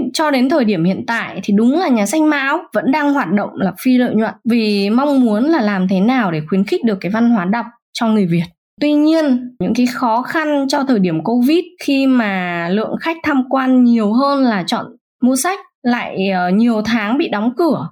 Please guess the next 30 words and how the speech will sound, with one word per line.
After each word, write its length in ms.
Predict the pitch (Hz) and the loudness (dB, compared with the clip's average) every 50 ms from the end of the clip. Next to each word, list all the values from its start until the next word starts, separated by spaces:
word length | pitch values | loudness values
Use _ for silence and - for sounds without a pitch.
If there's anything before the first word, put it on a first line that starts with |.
| - - | -8 -6
ờ, 300 | 185 190 190 185 190 202 | -2 -2 0 0 0 0
do 540 | 262 269 269 262 262 262 254 254 254 254 254 254 254 254 247 247 254 | 0 0 0 2 2 2 2 2 2 2 2 4 4 4 4 4 2
cách 140 | 339 339 - | 2 0 -2
ly 360 | 320 302 294 285 277 277 269 | -2 0 0 0 0 0 0
giãn 220 | 254 254 214 226 247 | 0 -2 -2 -2 -4
cách 160 | 370 359 - | -4 -2 -2
xã 120 | 339 262 262 | -2 -2 0
hội, 280 | 285 320 294 277 - - _ _ _ _ - 226 | 0 0 0 0 -2 -8 _ _ _ _ -4 -4
nhà 160 | 226 220 220 | -2 -2 -2
sách 200 | 220 349 392 392 - - | -2 -4 -4 -4 -6 -8
không 380 | - - 349 339 320 311 302 | -4 -2 0 0 2 0 0
có 720 | 311 254 214 202 202 202 220 233 254 277 311 311 311 311 285 262 | 0 0 0 0 0 0 0 0 0 0 0 0 0 0 2 2
đủ 320 | 294 262 190 156 - - - | 2 2 0 -2 -4 -6 -4
doanh 240 | 254 247 269 277 277 | -2 -2 -2 0 0
thu. 420 | 294 330 339 330 320 320 - - _ _ _ _ _ _ _ _ _ _ _ _ _ _ - 240 | 0 2 2 2 0 -2 -4 -12 _ _ _ _ _ _ _ _ _ _ _ _ _ _ -2 0
Việc 140 | 247 208 214 | 0 0 0
duy 240 | 226 240 285 294 269 | 0 0 0 0 0
trì 200 | - 302 254 233 | 0 0 2 2
nhân 260 | 214 226 254 277 277 285 | 2 2 2 0 0 0
sự, 200 | - 320 247 - - - _ _ _ | -2 -2 -2 -4 -6 -10 _ _ _
chi 200 | - 285 285 269 269 | -4 -2 -2 0 0
phí 140 | 269 226 226 | 0 0 0
vận 140 | 240 320 - - 202 | 0 -2 -2 -4 -4
hành 340 | - 240 226 208 190 175 170 180 - _ _ | -4 -2 0 0 0 -2 -4 -6 -14 _ _
vẫn 160 | 247 - - | -4 -2 -2
luôn 220 | 269 302 330 349 359 | 0 0 2 2 2
luôn 200 | 359 359 349 294 | 2 2 2 0
phải 120 | 208 175 - | 0 -2 -2
chi 220 | - 269 269 262 | -2 0 0 0
ra. 320 | 285 269 277 269 269 269 | 0 0 -2 -2 -4 -6